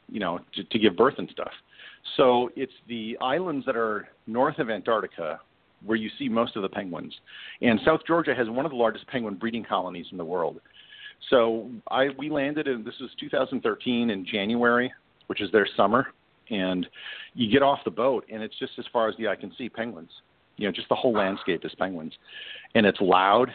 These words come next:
and it smells, 'cause it's all penguin crap and dead birds. And <laughs> they have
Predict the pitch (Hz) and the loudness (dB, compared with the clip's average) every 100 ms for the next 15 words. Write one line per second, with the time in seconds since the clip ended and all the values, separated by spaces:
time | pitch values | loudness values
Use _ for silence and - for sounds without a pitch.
0 | - 95 - - - 95 98 104 127 - | -10 -14 -14 -12 -10 -4 -2 0 -2 -6
1 | - _ _ _ - 90 - 117 117 - | -18 _ _ _ -10 -6 4 4 4 0
2 | 127 131 131 131 123 123 92 82 113 - | 0 0 2 4 4 2 -4 -4 -2 -2
3 | - 104 107 107 - _ _ - 1047 - | 0 2 2 0 -12 _ _ -2 -2 -4
4 | - - 214 202 226 190 196 196 185 - | -14 2 2 4 2 2 0 4 4 2
5 | - _ _ _ _ _ _ 127 120 123 | -4 _ _ _ _ _ _ -2 2 0